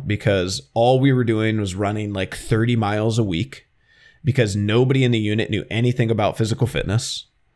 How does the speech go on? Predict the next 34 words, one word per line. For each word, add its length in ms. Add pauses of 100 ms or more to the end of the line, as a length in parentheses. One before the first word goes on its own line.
(340)
Nobody 340
took 220
any 200
pride 600
in, 240
in, 400
you 80
know, 80
getting 300
people 180
stronger 800
or 160
building 300
anything. 400
It 100
was 140
just 240
mindless 640
drone 800
running 540
all 360
the 80
time. 340 (1700)
So 140
after 300
that 180
happened, 560 (180)
went 220
back, 400 (120)
same 240
sergeant, 400
told 160
him, 100
"Listen, 400